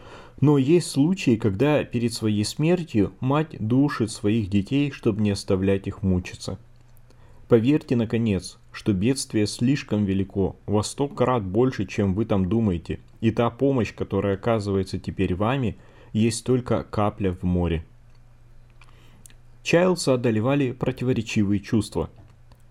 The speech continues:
Шестого ноября он написал матери, что рад творить добро. Человек счастлив только когда приносит пользу. Затем, четырьмя днями позже, он погрузился в отчаяние,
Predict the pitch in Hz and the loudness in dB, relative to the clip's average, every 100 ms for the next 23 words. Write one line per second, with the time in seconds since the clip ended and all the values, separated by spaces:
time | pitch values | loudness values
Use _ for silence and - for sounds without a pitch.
0 | - - 175 - 165 139 127 120 - 175 | -18 -4 -2 2 2 2 2 0 0 -2
1 | - - 127 123 131 - 120 110 135 151 | -2 -2 0 0 -2 0 0 2 0 -2
2 | 120 98 - - 113 92 113 151 - 98 | 0 -2 -2 -2 0 2 0 -2 -2 -2
3 | 98 92 95 113 110 82 - - - - | 0 0 0 0 0 -2 -10 -20 -20 -20
4 | - - 120 135 131 - 156 127 - 95 | -6 0 2 2 -2 -2 -2 -2 -2 -2
5 | - - - 123 147 156 151 - 117 95 | -4 -16 -4 2 4 4 0 0 -2 0
6 | 120 - 110 107 127 - 165 98 82 80 | -2 0 0 0 -4 0 2 2 0 -6
7 | - - - - - - - - - 107 | -14 -20 -20 -20 -20 -20 -20 -14 -2 0
8 | 131 196 220 208 - - 143 147 151 131 | 2 4 2 0 -2 0 2 2 0 0
9 | 139 135 139 - 202 196 147 156 160 147 | 0 0 -2 4 6 6 2 2 0 0
10 | 151 139 139 160 - 110 120 120 151 139 | 2 2 2 2 0 0 -2 0 0 2
11 | 113 92 92 | 2 2 0